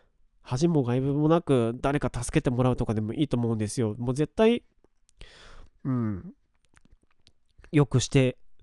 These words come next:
もらってた人、あとはその、なんて言うんですか、その関係性が濃い方だったら、あの、助けてくれるだと、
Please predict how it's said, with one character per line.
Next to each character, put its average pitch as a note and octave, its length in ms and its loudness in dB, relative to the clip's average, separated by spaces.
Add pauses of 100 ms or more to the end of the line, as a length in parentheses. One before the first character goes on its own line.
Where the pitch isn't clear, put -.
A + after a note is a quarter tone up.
(500)
も C#3 140 0
ら C3 80 0
っ C3 40 -6
て - 160 0
た A2 120 -2
人、 A#2+ 280 -2
あ C3+ 40 0
と A#2+ 140 -2
は A2 160 -2
そ - 120 -4
の、 G#2 400 -6 (1200)
な A2 100 -6
ん A2+ 40 -8
て B2 140 -8
言 A#2 80 -2
う - 20 -4
ん G#2 40 -6
で G#2 80 -6
す - 80 -12
か、 - 180 -10
そ - 120 -8
の A2+ 120 -6
関 C3+ 240 -2
係 D3 140 2
性 C3+ 200 2
が B2+ 100 -2
濃 - 200 4
い D#3+ 140 2
方 - 400 -6 (720)
だ C3 80 -2
っ - 140 -4
た E3+ 120 2
ら、 D#3+ 360 2 (1500)
あ - 60 -12
の、 G#2+ 240 -8
助 - 240 -6
け D3+ 40 2
て C#3 100 0
く B2+ 100 0
れ A#2 100 2
る A2 180 0
だ A2+ 120 0
と、 - 260 -6